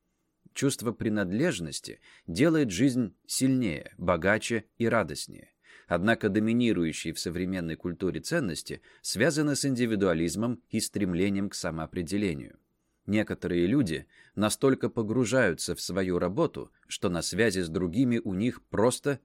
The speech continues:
нет времени. Автор рассказывает о знакомом главном враче Лос-Анджелесской больницы, который из-за напряжённого рабочего графика отмечал свой день рождения в одиночестве,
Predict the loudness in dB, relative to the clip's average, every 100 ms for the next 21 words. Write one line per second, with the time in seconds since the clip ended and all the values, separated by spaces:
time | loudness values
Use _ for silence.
0 | -6 -4 -4 -2 0 0 -2 -12 -20 _
1 | _ _ _ _ 0 0 2 -4 -2 0
2 | 0 2 0 0 0 0 0 -2 0 -2
3 | 0 0 0 0 2 2 2 0 0 -2
4 | 0 -2 0 0 -2 0 -2 -2 -2 0
5 | 0 0 -2 -4 -10 -12 -10 -6 -4 -2
6 | -4 -4 -4 0 0 0 -2 -2 0 -2
7 | -4 -6 -4 -2 -2 -4 -4 -4 -6 -20
8 | -4 -4 -2 -4 0 0 0 -2 -2 0
9 | 0 0 0 -2 -2 -2 0 0 -2 -4
10 | -8 -4 -2 -2 -2 -4 -8 -14 -18